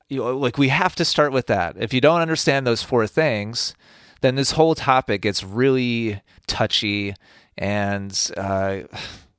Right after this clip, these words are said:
you know, has potential for being offensive to a lot of people. So I, I just wanna kinda lay all that out on the table.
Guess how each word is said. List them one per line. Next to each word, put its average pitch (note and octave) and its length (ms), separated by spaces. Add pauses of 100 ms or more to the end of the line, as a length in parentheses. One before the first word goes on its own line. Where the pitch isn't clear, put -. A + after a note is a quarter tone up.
you A#2+ 100
know, F2+ 220 (100)
has A#2 240
potential C3+ 600
for A2 160
being G2 460 (460)
offensive G2+ 500
to B2 100
a G#2 40
lot G#2 180
of - 60
people. G2+ 360 (500)
So C3 180
I, A#2 280
I A#2+ 60
just B2 140
wanna B2 240
kinda B2+ 200
lay B2+ 260
all B2+ 240
that B2+ 160
out A2+ 160
on G#2+ 120
the G#2 60
table. C#3+ 540